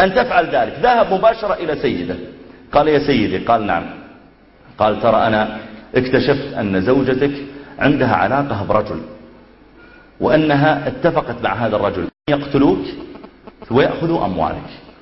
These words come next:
قال: "كيف؟" قال: "نعم، أنا صادق، والدليل أنها تنتظر منك يوم من الأيام أنك تنام وتذبحك وأنت نايم". قال: "ترى إذا كان الكلام غير صحيح بأقتلك أنت".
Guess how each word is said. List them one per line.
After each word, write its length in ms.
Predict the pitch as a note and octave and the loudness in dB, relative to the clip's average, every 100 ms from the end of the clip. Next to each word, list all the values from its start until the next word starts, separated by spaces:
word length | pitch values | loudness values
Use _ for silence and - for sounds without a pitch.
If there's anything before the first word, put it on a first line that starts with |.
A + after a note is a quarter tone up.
| - - - | -20 -20 -4
قال: 220 | F2+ F#2 | -2 0
"كيف؟" 280 | - G#3 A3 - - - - | 2 0 -2 -10 -18 -20 -2
قال: 240 | F3 D3+ | 0 0
"نعم، 200 | F3+ D#3 - - - D3 | -2 -6 -8 -14 -10 -4
أنا 160 | D#3 | -4
صادق، 460 | - - D#3+ D3+ - - - - | 0 0 0 -2 -8 -16 -18 0
والدليل 520 | D#3 D3 E3+ F#3 F#3+ | 0 2 0 2 0
أنها 460 | F#3 E3 D#3+ C#3+ B2+ | 0 -4 -4 -2 -2
تنتظر 460 | D#3+ D#3 C#3 A#2+ | -2 -2 -2 0
منك 280 | A#2+ C#3 - | 2 2 2
يوم 160 | C3 C3+ | 0 2
من 60 | |
الأيام 460 | A#2 A#2 A#2+ A2+ - | 2 2 2 2 0
أنك 220 | B2+ B2 | 0 -2
تنام 400 | - B2+ F3 G3 A2+ | 0 2 2 0 -4
وتذبحك 540 | C#3 C3+ C3 C#3+ C#3+ | -4 -4 -4 -4 -2
وأنت 220 | F#2 F#2 | -2 -2
نايم". 320 | E2 - - - - - - - - - - - - - - - - - | -6 -6 -8 -10 -18 -20 -20 -20 -20 -20 -20 -20 -20 -20 -20 -20 -20 -4
قال: 240 | G#2 B2+ B2+ | 2 2 4
"ترى 240 | D#3+ D#3+ | 4 4
إذا 120 | D#3 | 2
كان 240 | C#3+ F#3+ G3+ | 0 0 0
الكلام 380 | - F3+ G3+ | 2 2 2
غير 180 | E3+ F#3+ | 2 0
صحيح 320 | E3 E3 F#3+ | 0 -2 -2
بأقتلك 600 | - - - - G3+ F#3 | -2 -2 -2 -2 0 0
أنت". 220 | - A3 | 0 -2